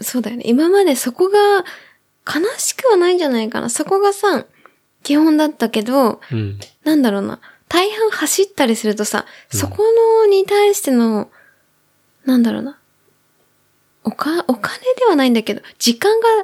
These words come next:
Speaker 1: 少なくなるわけじゃん。
Speaker 2: うん。
Speaker 1: まあ、在宅になったっていうのもあるけど、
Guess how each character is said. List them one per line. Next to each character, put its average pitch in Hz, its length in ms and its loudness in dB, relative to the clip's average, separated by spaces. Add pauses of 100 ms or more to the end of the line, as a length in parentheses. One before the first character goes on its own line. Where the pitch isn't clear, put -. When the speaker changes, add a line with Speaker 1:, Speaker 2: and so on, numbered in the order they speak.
(160)
Speaker 1:
少 - 280 -4
な 403 140 2
く 339 100 0
な 247 100 2
る 220 40 0
わ 208 80 0
け 208 100 -4
じ - 60 -6
ゃ 110 40 -12
ん。 - 80 -20 (400)
Speaker 2:
う 143 60 0
ん。 - 20 4
Speaker 1:
ま 120 80 4
あ、 - 20 2 (380)
在 277 180 2
宅 349 240 -2
に 330 60 2
な 359 80 2
っ - 20 2
た 302 80 2
っ 247 40 -2
て 214 100 -6
い - 0 -
う - 20 -2
の 202 60 -2
も 208 120 -2
あ 226 60 2
る 226 80 4
け 220 140 -2
ど、 - 140 -10